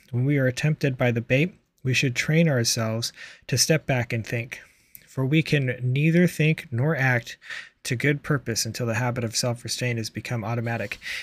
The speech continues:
And it's that habit of self-restraint that I'm talking about. The more often that we form that habit, the less often we'll actually feel the emotion that used to be tied to these dangerous things that we did.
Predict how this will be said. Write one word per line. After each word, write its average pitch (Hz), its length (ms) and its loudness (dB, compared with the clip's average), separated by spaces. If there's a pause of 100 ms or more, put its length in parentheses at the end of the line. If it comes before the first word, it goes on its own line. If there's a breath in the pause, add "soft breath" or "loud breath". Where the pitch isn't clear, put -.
(120 loud breath)
And 151 100 6
it's 170 180 6
that 165 180 2
habit 175 400 2
of 165 80 4
self-restraint 143 720 0
that 127 80 -4
I'm 120 100 -4
talking 123 420 -6
about. 101 260 -8
The 113 80 -8
more 120 280 -2
often 139 440 0
that 123 100 -4
we 131 120 -2
form 123 360 -4
that 127 220 -4
habit, 131 440 -2 (320 loud breath)
the 143 100 0
less 160 300 2
often 135 480 0
we'll 131 160 -2
actually 127 360 -4
feel 147 260 -4
the 127 80 -2
emotion 113 520 -2
that 101 140 -6
used 117 360 -4
to 120 60 -6
be 117 120 -4
tied 131 380 -2
to 120 60 -4
these 117 240 -6
dangerous 123 520 -4
things 117 320 -6
that - 100 -10
we 104 100 -10
did. 139 260 -6